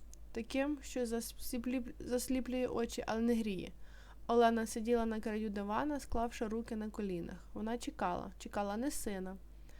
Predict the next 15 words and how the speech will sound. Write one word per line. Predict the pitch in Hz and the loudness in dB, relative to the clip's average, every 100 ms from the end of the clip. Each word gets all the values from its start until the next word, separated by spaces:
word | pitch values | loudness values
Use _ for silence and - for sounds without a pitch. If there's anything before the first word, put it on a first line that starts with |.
| - - - | -14 -12 -2
моменту. | 254 262 175 185 - - - - - - - - - | 2 4 2 0 -6 -10 -12 -10 -10 -12 -14 -14 0
Одинадцята | 240 240 247 233 240 247 - 226 | 4 4 4 2 0 -4 -2 0
рівно, | 208 180 180 202 - | 0 0 -2 -6 -6
у | |
двері | 220 214 208 214 | -2 0 0 0
подзвонили. | 214 208 208 202 180 - 196 - - | -4 -4 -4 -2 -2 -4 -8 -8 -6
Першою | - 233 233 240 220 220 - | 0 0 0 -2 -2 -2 -4
зайшла | 208 214 - 214 - | -4 -4 0 0 0
агентка | 208 214 202 - 202 | 0 0 -2 -4 -2
Маргарита | 196 202 202 190 185 - 208 - - - - - | -2 0 -2 -2 -4 -6 -12 -12 -14 -14 -12 -4
у | |
яскравому | 220 208 - 185 190 190 190 | -2 -2 0 0 2 -2 -4
пальті | - 190 - 175 - - - - - - - - - - - - | -2 -4 -2 -6 -6 -12 -10 -10 -12 -14 -16 -14 -12 -10 -10 -6
з | 208 | -2
фальш-, | 214 - - | 10 12 12